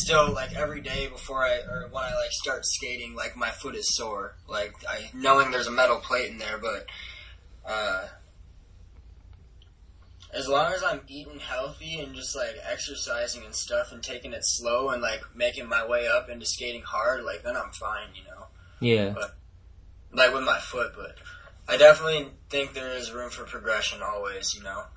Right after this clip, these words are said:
Speaker 1: And, yeah, just believe in yourself and keep going.
Speaker 2: Yeah.
Speaker 1: Just, and eat healthy. <laughs>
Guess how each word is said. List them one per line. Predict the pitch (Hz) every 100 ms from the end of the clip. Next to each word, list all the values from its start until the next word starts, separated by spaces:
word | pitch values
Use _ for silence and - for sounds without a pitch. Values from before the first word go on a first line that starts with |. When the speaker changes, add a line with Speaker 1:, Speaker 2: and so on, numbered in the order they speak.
| - - -
Speaker 1:
And, | - - - - - - - - - -
yeah, | 120 120
just | 117 110
believe | 117 110 120
in | 123
yourself | 113 - 110 107 -
and | 113
keep | 123 107
going. | 107 113 113 - - - - - -
Speaker 2:
Yeah. | 127 123 117
Speaker 1:
Just, | 113 - - - - - - - - - - - - - - - - - - - -
and | - - 135
eat | 143
healthy. | - - - 127 113 - - - -
<laughs> | - -